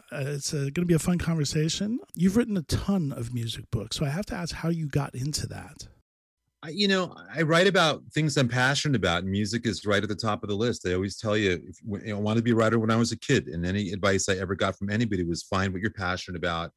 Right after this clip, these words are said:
Speaker 2: 'cause it'll never really feel like you're working at writing. It'll feel more like a hobby." And so certain things for me, like music, travel, baseball, history, I've got certain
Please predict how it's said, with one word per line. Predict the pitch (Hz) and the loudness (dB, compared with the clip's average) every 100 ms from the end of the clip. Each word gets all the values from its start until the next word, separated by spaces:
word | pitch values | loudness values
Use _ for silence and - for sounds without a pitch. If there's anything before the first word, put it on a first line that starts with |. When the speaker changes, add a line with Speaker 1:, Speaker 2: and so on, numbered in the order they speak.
| _ | _
Speaker 2:
'cause | 98 | -6
it'll | 98 92 | -4 -2
never | 95 92 | -2 -2
really | 92 87 | -2 -4
feel | - 98 90 | -4 -2 0
like | 87 - | 0 -2
you're | 85 80 78 _ | -4 -4 -6 _
working | 104 90 107 104 90 82 | -8 2 2 4 0 -2
at | 80 | -4
writing. | 80 78 85 | -6 -4 -6
It'll | 80 | -6
feel | - 98 85 | -6 -6 -4
more | 85 | -4
like | 82 | -4
a | 80 | -6
hobby." | 120 156 101 71 _ _ _ _ - | -6 -4 -4 -8 _ _ _ _ -12
And | 95 | -6
so | 107 | -4
certain | 92 - 110 117 | -2 -4 -4 -2
things | 117 107 - | -2 -4 -4
for | 110 | -4
me, | 104 | -2
like | 98 87 | -2 -4
music, | 95 95 90 104 98 - - - | -4 -2 -2 0 -2 -4 -18 -12
travel, | - 95 95 92 95 92 85 - _ - | -4 -2 0 0 -2 -2 -6 -16 _ -6
baseball, | 95 95 - 98 95 92 | -4 -4 -2 2 2 0
history, | 98 95 - 101 | -2 -6 -4 -2
I've | 95 - | -2 0
got | 120 110 | 0 0
certain | - 120 101 95 | 0 0 0 -4